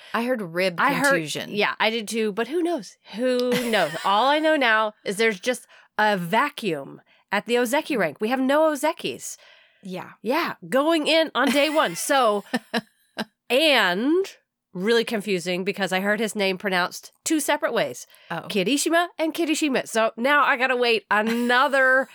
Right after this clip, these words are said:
Speaker 1: <laughs>
Speaker 2: ano-, I gotta wait till another Basho to see how everyone's
Speaker 1: how it's gonna
Speaker 2: saying it.
Speaker 1: settle out?
Speaker 2: Yes. How is, how are we gonna say his
Speaker 1: I
Speaker 2: new
Speaker 1: feel
Speaker 2: name?
Speaker 1: like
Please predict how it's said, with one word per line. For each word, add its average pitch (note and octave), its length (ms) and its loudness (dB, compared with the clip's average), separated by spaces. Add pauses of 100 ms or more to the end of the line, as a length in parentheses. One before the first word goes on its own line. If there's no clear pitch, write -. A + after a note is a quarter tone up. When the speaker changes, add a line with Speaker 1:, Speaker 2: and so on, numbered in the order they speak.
(120)
Speaker 1:
<laughs> - 200 -10
Speaker 2:
ano-, C4+ 480 2
I D4+ 100 0
gotta G4+ 140 2
wait F#4 140 0
till E4+ 100 2
another B3+ 300 2
Basho F#3 460 0
to F3 80 -6
see A3+ 200 -2
how G#3+ 200 2
everyone's G3 500 0
Speaker 1:
how A3+ 140 0
it's A3 140 -2
gonna F#3+ 160 2
Speaker 2:
saying F3+ 100 0
it. F3 40 0
Speaker 1:
settle F#3 220 2
out? G3+ 220 2
Speaker 2:
Yes. G#3 260 0
How B3 320 0
is, G#4 140 -4
how C#4 480 2
are D4 100 4
we B3+ 140 -6
gonna A#3 180 0
say G#3+ 200 0
his G3+ 140 2
Speaker 1:
I G#3 100 2
Speaker 2:
new F3+ 100 0
Speaker 1:
feel D4 100 0
Speaker 2:
name? F#3+ 220 0
Speaker 1:
like - 80 -16